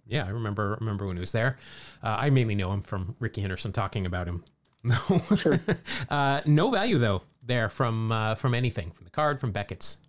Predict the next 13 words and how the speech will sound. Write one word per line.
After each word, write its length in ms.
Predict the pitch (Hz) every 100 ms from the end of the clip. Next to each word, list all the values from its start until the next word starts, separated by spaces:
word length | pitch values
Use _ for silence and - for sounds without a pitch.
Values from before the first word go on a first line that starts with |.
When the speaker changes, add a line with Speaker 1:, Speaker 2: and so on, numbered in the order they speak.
| _
Speaker 1:
whatever. 300 | - - - _ _ - - - - -
Uh, 180 | 131 127 -
next, 320 | 196 262 -
we 140 | 156
have 180 | 147 123
got 260 | 143 135 -
Scott 520 | - - 165 160 135
Gereltz 640 | 120 107 98 - - - 107
with 160 | -
the 200 | 98 95
San 340 | - - 160 175
Francisco 580 | 185 - 131 - 113
Giants. 800 | 110 85 - - - - - -